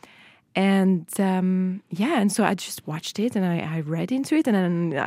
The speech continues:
I fell into the rabbit hole and then I looked at other countries and then I was like, "Wow, it's so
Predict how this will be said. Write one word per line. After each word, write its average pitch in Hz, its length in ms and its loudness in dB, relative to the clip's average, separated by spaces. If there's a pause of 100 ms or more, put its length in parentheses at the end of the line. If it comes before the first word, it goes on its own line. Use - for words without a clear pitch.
I 165 120 2
fell 175 220 0
into 170 200 -2
the 170 80 2
rabbit 165 340 0
hole 262 260 -2
and 226 120 -2
then 196 120 0
I 185 200 -2
looked 180 240 -2
at 180 140 -2
other 170 200 -2
countries 285 480 2
and 214 100 0
then 185 140 -2
I 180 40 -2
was 185 160 -6
like, 170 160 -6
"Wow, 190 400 -2
it's - 200 -8
so 262 320 -2